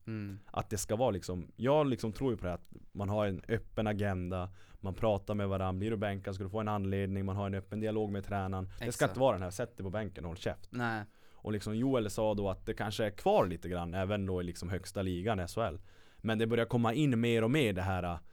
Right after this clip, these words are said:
Speaker 2: mer, vad ska man säga, kommunikationen.
Speaker 1: Exakt.
Speaker 2: Som vanliga människor
Speaker 1: Ja.
Speaker 2: faktiskt.
Speaker 1: Mm.
Speaker 2: Och det är lite det jag känner att då när vi var yngre, då var det ju liksom,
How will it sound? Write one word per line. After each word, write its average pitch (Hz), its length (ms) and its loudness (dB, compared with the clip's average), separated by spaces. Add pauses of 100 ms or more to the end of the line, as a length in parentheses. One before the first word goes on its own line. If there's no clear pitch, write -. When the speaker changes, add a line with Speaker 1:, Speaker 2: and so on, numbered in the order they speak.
(600)
Speaker 2:
mer, 107 240 0
vad 98 120 0
ska - 100 -2
man 104 100 0
säga, 104 200 0
kommunikationen. 117 1200 0 (160)
Speaker 1:
Exakt. 127 260 2
Speaker 2:
Som 127 100 6
vanliga 123 440 8
människor 113 580 2
Speaker 1:
Ja. 117 360 2
Speaker 2:
faktiskt. - 400 -16
Speaker 1:
Mm. 110 120 -2
Speaker 2:
Och 120 80 4
det 131 80 4
är 131 40 6
lite 127 220 0
det 139 180 4
jag 101 160 4
känner 98 280 0
att - 200 -6
då 110 140 4
när 104 120 2
vi 120 160 2
var 104 220 4
yngre, 92 200 -2
då 92 100 -2
var 101 220 2
det 80 60 -4
ju 73 100 -4
liksom, 71 380 -10